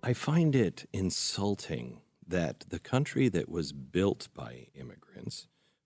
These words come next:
we're all immigrants one way or another. Most of us are all immigrants one way or another at some point. We saw the, the racism against the Chinese, against the blacks, against the Irish, white, black, didn't matter.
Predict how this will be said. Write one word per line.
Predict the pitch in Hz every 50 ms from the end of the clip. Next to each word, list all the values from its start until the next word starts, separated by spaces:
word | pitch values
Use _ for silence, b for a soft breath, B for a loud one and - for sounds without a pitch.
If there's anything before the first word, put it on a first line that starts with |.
| -
we're | - 90 85 90 -
all | - 82 85 85 85 87 - -
immigrants | 87 87 87 - 87 87 85 80 - -
one | 76 78 82 80 82 80
way | 80 80 73 73 73
or | - - 65 71
another. | 71 76 76 69 69
Most | 78 92 104 92 - - 71
of | 64 62
us | 60 58 - - - -
are | 73 73 71
all | 76 78 82
immigrants | 78 78 76 - 76 73 - -
one | 80 80 80
way | 78 73
or | 73
another | 73 76 73 73 69
at | 67 - -
some | - - 113 98 98 92
point. | - - - - - - _ _ _ _ _ _ _ _ _ _ _ _ _ _ _ _ _ _ _ _ _ -
We | - 117 131 160 170
saw | 151 - - - 156 151 160 147 92 71 58 64 67 69 71 -
the, | 87 87 85 92 90 90 87 82 80 80 80 73 - - _ -
the | - 101
racism | 95 98 107 110 110 - - 98 90 78 82 78 73 64 57 - _ _ _ _ _ _ _ -
against | - 73 67 -
the | - - -
Chinese, | - 73 71 76 80 98 - - -
against | - - 57 - - -
the | -
blacks, | - 60 65 67 71 85 104 - - -
against | - - 82 80 - -
the | - 87 76
Irish, | 76 76 76 73 82 95 110 131 131 - - -
white, | - 104 131 143 - -
black, | - 101 107 98 - - -
didn't | 139 151 165 151 123
matter. | 135 147 160 151 123 101 95 95 113